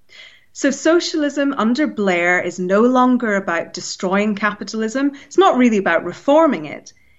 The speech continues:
Instead, it's about using capitalism and the money it produces and the tax revenue it produces for the state to achieve basic socialist aims. And policies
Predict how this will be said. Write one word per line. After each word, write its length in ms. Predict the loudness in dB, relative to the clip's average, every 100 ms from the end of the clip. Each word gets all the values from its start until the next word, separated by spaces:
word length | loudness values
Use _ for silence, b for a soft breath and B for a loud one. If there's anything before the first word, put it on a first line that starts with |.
| -8
Instead, 640 | -8 -6 0 0 0 -4
it's 220 | -10 -10
about 360 | -6 -4 -6 -10
using 800 | -2 4 6 6 2 -4 -6 -12 -12
capitalism 880 | -6 -6 -6 -12 -10 -8 -6 -6 -6 -4
and 160 | -2
the 80 | -2
money 420 | 0 4 4 4
it 200 | 2 -2
produces 800 | -2 -2 -2 -4 -4 -4 -4 -4
and 120 | -6
the 60 | -8
tax 600 | -6 0 0 -2 -10 -4
revenue 540 | -2 -2 -4 -4 -4
it 120 | -6
produces 540 | -12 -10 -8 -6 -8 -10
for 120 | -12
the 80 | -14
state 540 | -8 -2 0 -2 -10 -18 B B -6
to 160 | 0
achieve 720 | 0 0 -2 0 0 -2 -4 0
basic 640 | 0 0 -2 -2 -2 -16
socialist 720 | -4 0 0 0 -4 -6 -4 -2
aims. 440 | -2 -4 -8 -14 B B B B
And 140 | 0 2
policies 720 | 2 2 2 -2 -6 -6